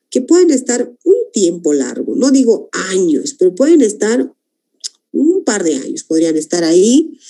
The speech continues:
sin molestar. Hay linfomas de muy bajo grado de un crecimiento lento, ¿verdad? Entonces, los pacientes van a decir, "Ay, doctora, este gangliecito ya lo tenía como hace un año.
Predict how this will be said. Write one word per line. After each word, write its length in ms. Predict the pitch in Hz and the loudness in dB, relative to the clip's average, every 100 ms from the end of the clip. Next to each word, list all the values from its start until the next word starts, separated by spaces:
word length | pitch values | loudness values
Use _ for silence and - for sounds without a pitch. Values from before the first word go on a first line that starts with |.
| - - - | -20 -20 -20
sin 260 | - 294 339 | -6 0 2
molestar. 580 | 269 165 160 - - - | 2 2 -2 -10 -14 -8
Hay 160 | 180 180 | 0 0
linfomas 420 | 190 208 220 208 | 0 0 -2 0
de 60 | 196 | 0
muy 120 | 254 | 0
bajo 240 | 262 226 | 0 0
grado 180 | 208 220 | -2 0
de 80 | 220 | 0
un 60 | 220 | -2
crecimiento 520 | 208 202 220 233 285 | -4 -2 -2 0 2
lento, 580 | 320 359 330 233 - - | 4 6 4 2 -2 -6
¿verdad? 320 | 170 202 277 | -4 -2 0
Entonces, 300 | 233 247 262 | 0 0 0
los 100 | 294 | 0
pacientes 600 | 240 226 208 208 214 247 | 0 2 2 2 2 2
van 140 | 220 | 2
a 60 | 208 | 2
decir, 260 | 185 185 196 | 2 0 -2
"Ay, 220 | 220 226 | 0 2
doctora, 320 | 196 - 214 | 2 0 -2
este 260 | 285 294 202 | -2 0 0
gangliecito 600 | 180 175 165 160 190 214 | 2 2 0 -2 -2 0
ya 180 | 220 214 | 0 0
lo 140 | 196 | 0
tenía 340 | - 156 185 185 | 0 0 0 0
como 340 | - - - | -6 -6 -6
hace 260 | - - 143 | -8 -8 -6
un 220 | 151 - | -6 -6
año. 360 | - - - | -12 -16 -18